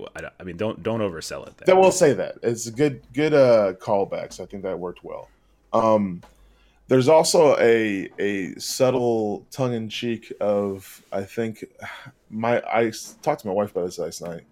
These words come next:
Speaker 2: There's that scene where, uh, Mark Strong's talking to him, and he's, like, a mile away, and he can't hear him, right? And, uh,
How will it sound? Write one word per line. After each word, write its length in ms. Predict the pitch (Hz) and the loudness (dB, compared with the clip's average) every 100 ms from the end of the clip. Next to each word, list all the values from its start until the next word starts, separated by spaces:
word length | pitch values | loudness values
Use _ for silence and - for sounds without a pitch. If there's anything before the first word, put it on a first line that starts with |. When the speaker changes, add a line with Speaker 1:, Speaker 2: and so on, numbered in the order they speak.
| _ _ _ _ _ _ _ | _ _ _ _ _ _ _
Speaker 2:
There's 200 | 120 117 | 2 4
that 160 | 120 107 | 4 2
scene 340 | - 120 117 | 0 0 2
where, 420 | 110 104 95 - | 4 4 2 -2
uh, 240 | 90 90 87 | -2 -2 -2
Mark 240 | 98 101 | -2 -4
Strong's 400 | - 107 95 92 | -4 -4 -4 -6
talking 380 | - 98 95 95 | -4 -4 -4 -10
to 140 | - | -8
him, 400 | 98 95 95 95 - | -8 -8 -10 -12 -10
and 100 | 98 | -8
he's, 120 | 95 | -6
like, 120 | 95 | -6
a 40 | 90 | -6
mile 240 | 90 90 | -4 -4
away, 220 | 92 92 | -2 -2
and 100 | 92 | -4
he 60 | 92 | -8
can't 260 | 87 87 | -8 -10
hear 220 | 87 90 90 | -8 -8 -6
him, 180 | 90 95 _ _ | -8 -14 _ _
right? 320 | 87 92 92 - _ _ _ _ _ | -4 -4 -4 -8 _ _ _ _ _
And, 400 | 98 98 92 90 | -2 0 0 0
uh, 320 | 90 87 76 | 2 2 -2